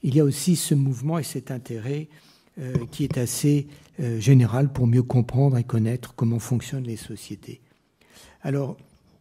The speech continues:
d'autre part, euh,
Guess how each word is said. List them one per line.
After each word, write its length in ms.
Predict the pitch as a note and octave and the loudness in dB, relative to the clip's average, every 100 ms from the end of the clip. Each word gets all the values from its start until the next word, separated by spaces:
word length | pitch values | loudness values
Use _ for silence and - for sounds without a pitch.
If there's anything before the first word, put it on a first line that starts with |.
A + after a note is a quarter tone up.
| _ _ _ - - | _ _ _ -20 -10
d'autre 360 | E3 D3 C#3+ C#3+ | 0 0 0 -2
part, 400 | C3 D#3+ F3 C#3 - - _ | 0 0 0 -4 -14 -20 _
euh, 560 | G3 C#3 C3 C3+ D#3 | -6 -4 -4 -6 -10